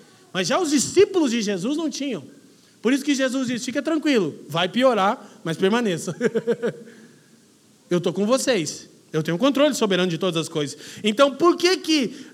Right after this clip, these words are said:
Esmirna era uma das cidades mais ricas da Ásia Menor e a igreja da cidade era uma das mais pobres? Porque eles não conseguiam viver a vida social normal, porque eles eram piedosos.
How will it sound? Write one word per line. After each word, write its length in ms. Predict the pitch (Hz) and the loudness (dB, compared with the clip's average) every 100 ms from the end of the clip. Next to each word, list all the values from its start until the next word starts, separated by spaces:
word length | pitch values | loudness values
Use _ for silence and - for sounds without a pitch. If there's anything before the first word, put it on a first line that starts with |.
| - 262 | -8 -4
Esmirna 460 | 208 269 302 269 | 0 2 2 2
era 160 | 254 247 | 0 0
uma 120 | 247 | -2
das 180 | 240 - | -2 -2
cidades 300 | 226 226 208 | 0 -2 0
mais 260 | 262 262 | -2 0
ricas 480 | 220 247 294 - - - - - - - - - | 2 2 2 -2 -4 -12 -20 -20 -20 -20 -16 0
da 180 | 190 208 | 4 4
Ásia 220 | 190 214 | 2 0
Menor 480 | 202 185 185 240 294 - - - - | 0 2 2 2 -2 -16 -20 -12 0
e 140 | 233 | 4
a 100 | 294 | 4
igreja 500 | 262 226 359 415 359 | 2 2 4 4 4
da 140 | 302 285 | 0 -2
cidade 420 | 254 240 254 240 | -2 -2 0 0
era 80 | 233 | 0
uma 160 | 226 | 0
das 160 | 214 190 | -2 -2
mais 220 | 202 196 | -2 -2
pobres? 560 | 214 226 269 339 - - - - - | 0 2 2 0 -4 -12 -20 -12 -6
Porque 200 | 185 220 | -4 -2
eles 160 | 196 | -2
não 240 | 190 277 285 | -2 -2 -2
conseguiam 800 | 269 247 269 208 180 247 233 | -2 -2 -4 -6 -2 -2 -2
viver 320 | 202 185 180 190 | -2 -2 -2 -2
a 80 | |
vida 260 | 156 190 185 | -4 -4 -4
social 480 | 185 165 - 156 165 | -6 -8 -6 -6 -4
normal, 500 | 165 156 139 135 - _ _ _ _ - | -4 -4 -6 -8 -16 _ _ _ _ -4
porque 200 | 190 202 | -2 0
eles 160 | 196 175 | 0 0
eram 200 | 190 185 | -2 -2
piedosos. 760 | 190 180 170 170 139 - - | -2 0 0 -2 -4 -14 -16